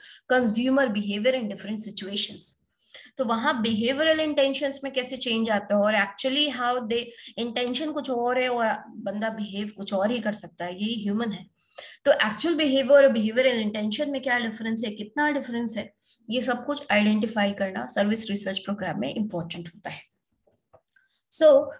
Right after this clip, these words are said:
what are the different elements in effective research program? तो एक good research program,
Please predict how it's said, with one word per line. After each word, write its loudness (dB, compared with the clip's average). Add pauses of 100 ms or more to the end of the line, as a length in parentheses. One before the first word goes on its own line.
(140)
what 6
are 6
the 4
different 2 (200)
elements 4 (300)
in 2
effective -4
research 0 (100)
program? -10 (480)
तो 4
एक 2
good 4
research 2 (180)
program, 2